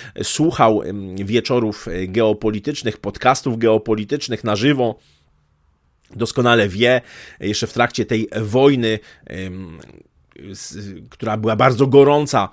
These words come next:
po dwudziestym ósmym lutego, aż do ósmego kwietnia,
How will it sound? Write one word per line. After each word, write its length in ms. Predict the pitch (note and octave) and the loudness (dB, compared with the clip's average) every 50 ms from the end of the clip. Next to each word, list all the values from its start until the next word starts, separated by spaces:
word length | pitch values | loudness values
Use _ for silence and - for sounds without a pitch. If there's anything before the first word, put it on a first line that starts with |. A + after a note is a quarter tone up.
| _ _ - | _ _ -4
po 100 | - A#2+ | -2 -2
dwudziestym 480 | A2+ A2 G#2+ A#2 A#2+ - - A2 A2 | 0 0 0 0 0 -2 -2 -6 -6
ósmym 280 | A2+ - - A2 G2+ G#2 | -6 -6 -6 -4 -4 -2
lutego, 380 | G2+ G2+ - B2+ C3 C3+ A#2+ G2+ | -2 -2 0 0 2 4 4 2
aż 140 | G#2+ G#2+ | 2 2
do 100 | F#2 A2 | 0 0
ósmego 600 | G#2+ G#2+ - - A2 G2+ - A#2+ A#2+ A2+ G#2 G2+ | -2 -2 -4 -8 -12 -10 -4 -2 -2 -2 -2 -2
kwietnia, 520 | - - - C#3+ D3 D3 - - A#2+ G2+ | -4 -6 -2 0 0 2 2 0 -4 -4